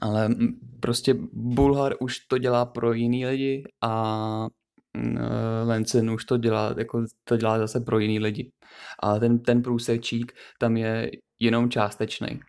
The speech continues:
Je to vidět třeba i na číslech na Instagramu, kdy Bulhar se, dneska je teda, eh, eh, duben roku dva tisíce dvacet jedna a Bulhar se nezadržitelně blíží, eh, ke sto tisícům followerů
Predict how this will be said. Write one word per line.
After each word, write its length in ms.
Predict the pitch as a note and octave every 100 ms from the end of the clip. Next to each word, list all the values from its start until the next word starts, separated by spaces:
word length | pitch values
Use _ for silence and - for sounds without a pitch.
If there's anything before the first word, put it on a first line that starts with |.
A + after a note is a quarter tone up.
| _
Je 120 | B2+ B2+
to 120 | C3
vidět 320 | B2 B2 A#2+
třeba 260 | - A#2 A#2
i 140 | B2
na 160 | A#2 A2+
číslech 520 | - B2 - B2 A#2+
na 60 |
Instagramu, 720 | A2+ A2 B2 A#2 A#2 A#2+ B2+ B2+
kdy 480 | A#2 A2 G#2+ G#2+ G#2+ _ _ _ -
Bulhar 360 | A2+ A2+ A2 G#2+
se, 340 | - A#2 G#2+ A2+ A#2 -
dneska 280 | - - -
je 40 | A2
teda, 300 | A2+ G#2+ - - - - - -
eh, 60 |
eh, 520 | A#2 A2+ A2+ A2+ - - A#2+ A#2 A#2+
duben 520 | A2+ A#2 A2+ A2 A2 - - - -
roku 340 | A2+ A2 - A2
dva 280 | A2+ A#2 C3+
tisíce 280 | A#2+ A#2+
dvacet 320 | A#2+ A2+ A#2+ A#2
jedna 380 | A2 A2+ A2+ -
a 220 | A2 G#2 - - -
Bulhar 380 | A#2 G#2+ A2 A2
se 140 | - A2+
nezadržitelně 840 | A2 A2 - A#2 A2 A2+ A2 A2 G#2 _ _ _ -
blíží, 760 | A#2 A#2+ A#2 A#2 A#2 A2+ A#2
eh, 920 | - - - - - A2 G#2+ G#2+ G#2+ A2+
ke 260 | - G#2+
sto 200 | - A2+
tisícům 460 | A2+ A#2+ A#2 - A2+
followerů 680 | - A2 A2 A2 G#2+ G#2+